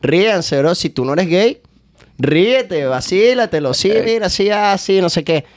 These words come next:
Speaker 2: Es que si
Speaker 1: Y
Speaker 2: no
Speaker 1: ya.
Speaker 2: es tu realidad, tú no tienes por qué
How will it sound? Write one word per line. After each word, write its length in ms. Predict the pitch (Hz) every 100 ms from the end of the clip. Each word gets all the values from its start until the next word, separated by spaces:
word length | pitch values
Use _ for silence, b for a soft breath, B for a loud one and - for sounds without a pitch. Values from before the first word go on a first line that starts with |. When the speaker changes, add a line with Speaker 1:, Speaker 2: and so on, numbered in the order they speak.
| b
Speaker 2:
Es 220 | - 139 -
que 140 | 147
si 120 | 113
Speaker 1:
Y 20 | 104
Speaker 2:
no 60 |
Speaker 1:
ya. 140 | 127 185
Speaker 2:
es 80 | 131
tu 140 | 143
realidad, 520 | 131 135 127 117 107
tú 100 | -
no 100 | 117
tienes 220 | 113 117 110
por 180 | 113
qué 140 | 110